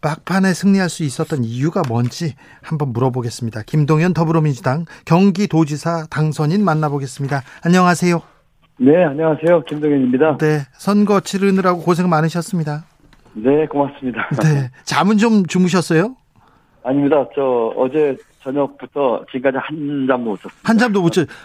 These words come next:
Speaker 1: 한숨도
Speaker 2: 네, 네.
Speaker 1: 못 자고 그러면 개표를 보셨습니까?
Speaker 2: 네, 개표를 봤고요.
Speaker 1: 네.
Speaker 2: 개표 끝난 데는 또 아무래도 이제 당선자 신문이 되다 보니까 여러 일정들이
Speaker 1: 네.
Speaker 2: 그 쇄도를 해서
Speaker 1: 네.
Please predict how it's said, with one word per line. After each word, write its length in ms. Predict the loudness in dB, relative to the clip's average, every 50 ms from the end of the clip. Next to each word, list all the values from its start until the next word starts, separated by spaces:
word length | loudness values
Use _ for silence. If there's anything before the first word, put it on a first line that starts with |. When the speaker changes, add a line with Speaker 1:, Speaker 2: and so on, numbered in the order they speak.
| -20 _
Speaker 1:
한숨도 680 | -4 0 2 2 4 2 2 2 2 2 2 4 4 4
Speaker 2:
네, 40 |
네. 0 |
Speaker 1:
못 200 | 4 4 2 2
자고 560 | 2 0 2 4 6 6 6 4 4 0 0 2
그러면 340 | 2 2 4 4 4 2
개표를 600 | 4 4 2 4 4 4 4 6 6 4 4 2 0 -6 _ _ _ -16 -4 2
보셨습니까? 720 | 4 4 4 4 4 2 2 2 4 4 2 2 2 -2 _ _ _ _ _ _ _ -4
Speaker 2:
네, 260 | -2 0 0 0 -2 -4
개표를 520 | -8 -8 -6 -4 -4 -2 -2 0 -2 -2
봤고요. 680 | -4 -6 -8 -10 -8 _ -4 -4 -2 0 0 -2 0 0
Speaker 1:
네. 120 | 0 2 2 0
Speaker 2:
개표 100 | 0 -4
끝난 320 | -6 -6 -2 -2 -2 0 0
데는 260 | 0 0 0 -2 -8 -10
또 760 | -6 -4 -2 0 0 0 0 0 0 0 0 -2 -4 -4 -6 -10 _ _ _ _ _ _ _ _ -8
아무래도 320 | -6 -2 0 0 0 0 -2
이제 60 | -4 -2
당선자 380 | -4 -6 -2 -2 -2 -2 -2 -2 -4
신문이 240 | -4 -4 -2 -2
되다 180 | 0 0 0 0
보니까 260 | -2 -4 -2 -2 0
여러 180 | 2 2 2 0
일정들이 880 | 0 -2 -6 -10 -10 -10 -10 -10 -8 -8 -6 -6 -6 -8 -10 -12 -10 -4 0
Speaker 1:
네. 180 | 2 2 2 0
Speaker 2:
그 320 | -2 -6 -8 -8 -8 -12 -14 -18 -20 -14 -8
쇄도를 400 | -8 -2 0 0 0 0 0 -2
해서 500 | -4 -4 -2 -2 0 0 2 0 2 2 2
Speaker 1:
네. 200 | 2 2 0 -4